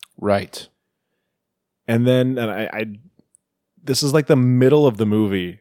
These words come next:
Speaker 2: so I hope this isn't giving away too much, but it, you find out that the home invaders are actually just Luke and, uh,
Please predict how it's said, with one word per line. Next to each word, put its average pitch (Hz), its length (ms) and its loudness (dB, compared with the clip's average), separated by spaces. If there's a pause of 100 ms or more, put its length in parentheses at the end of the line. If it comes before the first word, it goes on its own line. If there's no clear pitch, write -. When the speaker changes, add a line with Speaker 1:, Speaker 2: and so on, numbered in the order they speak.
(120)
Speaker 2:
so - 160 -12
I 92 80 -6
hope 117 260 0
this 123 160 -4
isn't 107 440 -8
giving 107 220 -2
away 101 220 0
too 107 300 -6
much, - 500 -6 (540)
but 104 340 -4
it, - 180 -14 (160)
you 107 160 -8
find 131 360 -2
out 117 240 2
that 101 100 -6
the 104 120 -8
home 127 200 0
invaders 104 500 -2
are 101 220 -4
actually 104 400 -2
just 95 320 -6
Luke 92 320 -8
and, 90 340 -8
uh, 85 280 -14